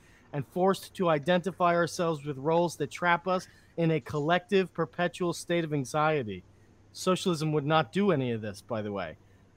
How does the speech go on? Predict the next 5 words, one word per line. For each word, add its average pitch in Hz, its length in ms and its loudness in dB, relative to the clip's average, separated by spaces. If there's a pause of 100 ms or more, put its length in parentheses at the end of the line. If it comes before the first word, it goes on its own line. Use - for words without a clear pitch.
"We 190 200 2
have 196 160 6
forgotten 185 600 6
how 160 240 4
harmonious 160 1120 4